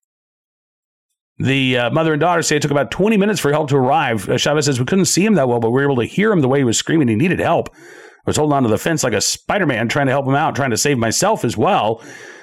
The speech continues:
Risking her own life, Chavez eventually helped pull the man out. And she believes that if it weren't for the fact that she and her daughter stopped,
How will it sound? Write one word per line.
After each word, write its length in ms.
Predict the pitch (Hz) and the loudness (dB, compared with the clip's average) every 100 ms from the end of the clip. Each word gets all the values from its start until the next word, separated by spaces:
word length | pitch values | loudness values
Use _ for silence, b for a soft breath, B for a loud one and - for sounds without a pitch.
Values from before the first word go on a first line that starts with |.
| B B | B B
Risking 280 | 151 165 185 | -4 -2 0
her 240 | 156 151 160 | 2 2 2
own 180 | 247 | 2
life, 380 | 240 123 95 143 | 2 2 0 0
Chavez 400 | 143 156 160 156 | 0 2 2 2
eventually 320 | 143 160 151 | 2 2 2
helped 220 | 143 147 - | 2 0 0
pull 140 | 175 | 0
the 80 | 165 | 2
man 220 | 143 131 | 0 2
out. 400 | 156 143 123 - _ _ 135 | 0 0 0 -4 _ _ -14
And 200 | 135 107 | -8 -6
she 200 | - 175 | -2 0
believes 480 | 170 131 127 139 110 | 0 2 2 0 0
that 160 | 127 | -2
if 160 | 120 - | -2 -4
it 120 | 110 | -6
weren't 360 | 113 170 208 - | -2 -2 -2 -4
for 120 | - | -4
the 80 | 107 | -4
fact 360 | - 107 110 | -2 -4 -4
that 100 | - | -6
she 140 | 101 127 | -4 -2
and 80 | 113 | -2
her 60 | |
daughter 200 | 113 110 | -2 -2
stopped, 560 | - - - 156 127 | -4 -2 0 0 -2